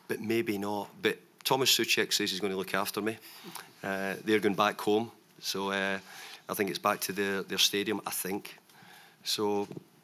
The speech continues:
I don't know the outcome of the other game yet, but I'll, uh, but hopefully we're looking forward to going now, and, uh, you know, great achievement for a, for West Ham Football Club to be in a European final.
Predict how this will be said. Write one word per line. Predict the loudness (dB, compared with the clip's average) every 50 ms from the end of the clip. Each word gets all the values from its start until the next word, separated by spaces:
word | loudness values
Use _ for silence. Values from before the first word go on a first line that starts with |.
| _ -18 -18 -12 -10
I | -6
don't | -2 -2 -2
know | -2 -2 -2 -2
the | -2 -2
outcome | -4 -4 -4 -4 -4 -4
of | -4 -4
the | -4 -4
other | -4 -4
game | -6 -4 -4 -4 -4 -4
yet, | -4 -4 -6 -6 -10 -8 -10
but | -8
I'll, | -8 -6 -8 -8 -10 -10 -14 -20 _ _ _ _ _ _ -12
uh, | -10 -8 -8 -8 -8 -10 -10 -14 -18 _ _ -20 -20 -20 -20 -20 -20 _ _
but | -10 -10 -10 _ _
hopefully | -4 -2 -2 -2 -2 -2 -2 -2 -2 -4 -8 _ _ _ _ _ -6 0
we're | 2 2 2
looking | 2 0 -2 -4 -4
forward | -4 -4 -4 -4 -4 -6
to | -6 -6
going | -4 -6 -6 -4
now, | -4 -4 -4
and, | -4 -6 -6 -6 -4
uh, | -6 -6 -6 -8 -10 -12 -18 -20 -20 -20 -20 -20 -20 -20 _ _
you | -10 -8
know, | -8 -8 -10 -12 _ _ -20 _ _ _ -2
great | 2 2 2
achievement | 2 2 0 0 0 -2 -4 -6
for | -4 -4 -2
a, | -2 -2 -4 -8 -14
for | -12 -8 -6 -4
West | -4 -2 -2 -2 -2
Ham | -2 -4 -4
Football | -4 -8 -6 -6 -6 -8
Club | -6 -6 -8 -6 -6
to | -8 -8
be | -8 -6 -6
in | -6
a | -6
European | -8 -8 -8 -8 -8 -10 -8 -10
final. | -8 -8 -8 -10 -10 -12